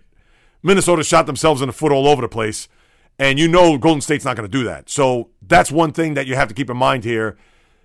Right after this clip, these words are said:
as you move forward, that whether or not this could be a short series or a long series. I said the Warriors in six. No, as a matter of fact, I said Warriors in seven, excuse me. But it's looking like this could be Warriors in six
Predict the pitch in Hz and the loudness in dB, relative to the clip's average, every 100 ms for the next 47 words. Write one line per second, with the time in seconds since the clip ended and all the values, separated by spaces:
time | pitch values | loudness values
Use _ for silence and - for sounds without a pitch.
0 | _ _ _ 143 131 131 151 - 156 147 | _ _ _ -2 0 0 -2 2 4 6
1 | 123 107 120 117 120 135 131 135 120 120 | 4 0 -2 -2 -2 0 0 -2 -4 -8
2 | 127 123 123 120 104 - 196 226 202 196 | -8 -6 -6 -6 -6 0 2 2 4 4
3 | 196 143 135 151 143 - 117 113 107 - | 2 0 2 0 0 -4 -6 -6 -10 -14
4 | _ _ _ _ _ _ _ _ _ 156 | _ _ _ _ _ _ _ _ _ 2
5 | 196 214 165 160 175 175 160 139 113 107 | 4 2 2 4 4 6 4 2 -6 -6
6 | 165 185 - - - _ _ _ _ _ | -2 -2 -4 -12 -16 _ _ _ _ _
7 | _ _ _ _ _ _ _ _ _ _ | _ _ _ _ _ _ _ _ _ _
8 | - 139 139 117 151 143 127 143 127 131 | 0 2 2 2 0 0 -2 -4 -2 -2
9 | 117 87 - 123 87 76 117 107 78 73 | -4 -8 -6 -6 -6 -12 -10 -10 -12 -20
10 | _ _ _ _ 156 160 208 185 160 147 | _ _ _ _ -2 2 2 2 2 0
11 | 147 - 135 127 127 123 101 92 147 127 | -2 -4 -2 2 2 0 -4 -4 -2 -2
12 | - - | -4 -16